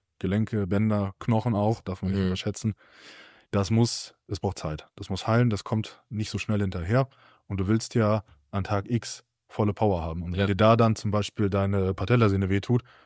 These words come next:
Speaker 1: weil du zu viel Kniebeugen vorher gemacht hast,
Speaker 2: Ja.
Speaker 1: ganz schlecht. Kannst du nicht deine hundertprozentige Leistung abrufen?
Speaker 2: Ja.
Speaker 1: Wollen wir nicht. So, deswegen, so sieht das im Groben geplant aus. Und jetzt kommt natürlich noch die Krux der, der Gewichtsklasse hinzu.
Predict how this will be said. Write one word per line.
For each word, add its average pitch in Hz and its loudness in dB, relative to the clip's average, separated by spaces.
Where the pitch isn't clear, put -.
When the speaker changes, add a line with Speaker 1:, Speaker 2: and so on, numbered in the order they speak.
Speaker 1:
weil 101 2
du 98 2
zu 104 -4
viel 101 -2
Kniebeugen 98 0
vorher 92 -6
gemacht 95 -2
hast, - -2
Speaker 2:
Ja. 113 -2
Speaker 1:
ganz 101 2
schlecht. - -6
Kannst 90 -4
du 107 0
nicht 95 0
deine 101 2
hundertprozentige 101 0
Leistung 120 2
abrufen? 117 0
Speaker 2:
Ja. 92 -4
Speaker 1:
Wollen 87 2
wir 76 -4
nicht. - -16
So, 85 -6
deswegen, 87 -8
so 110 4
sieht 117 2
das 113 2
im 101 -4
Groben 127 2
geplant 101 -2
aus. 135 -2
Und 98 -6
jetzt 110 0
kommt 123 -2
natürlich 110 -4
noch 101 -6
die 101 -10
Krux - -6
der, 92 -2
der 90 -6
Gewichtsklasse 123 -2
hinzu. 131 0